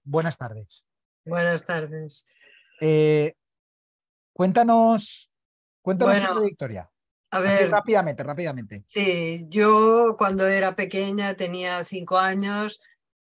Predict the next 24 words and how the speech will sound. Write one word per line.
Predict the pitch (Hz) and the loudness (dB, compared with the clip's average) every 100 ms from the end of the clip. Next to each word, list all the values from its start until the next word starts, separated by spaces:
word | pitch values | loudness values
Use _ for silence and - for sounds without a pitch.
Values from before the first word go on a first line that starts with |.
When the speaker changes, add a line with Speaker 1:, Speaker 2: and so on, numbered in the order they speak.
| _ - | _ -10
Speaker 2:
eh, | 175 170 175 175 170 | -4 -2 -2 -2 -2
llamaron | 180 175 185 190 185 | -2 0 0 0 -2
a | |
mis | 180 175 - | -4 -8 -4
padres | 196 190 196 196 196 190 - | -2 -2 -2 -4 -6 -8 -10
y | - 180 165 | -14 -12 -10
les | 170 175 156 | -6 -6 -4
dijeron | 180 208 185 190 180 | -4 -2 -2 -2 -4
que | 185 175 | -4 -4
dibujaba | 180 160 170 170 | -4 -6 -2 -2
muy | 175 175 175 | -2 -6 -6
bien, | 196 196 208 214 _ _ _ _ _ - | -4 -2 -4 -6 _ _ _ _ _ -10
que | 180 | -6
me | 180 175 | -6 -2
dieran | 180 180 165 | -2 -2 -4
clases | 180 180 170 - 165 151 | -4 -4 -4 -8 -12 -8
de | 170 165 | -6 -6
dibujo, | 170 180 196 185 202 196 | -6 -6 -6 -4 -4 -4
pero | 190 175 170 165 165 165 160 | -4 -2 -2 -2 -4 -6 -6
en | 170 | -6
aquella | 170 180 175 175 | -6 -4 -2 -2
época | 170 180 | -2 -4
no | 175 | -2
habían | 180 180 190 196 233 | -4 -4 -4 -4 -6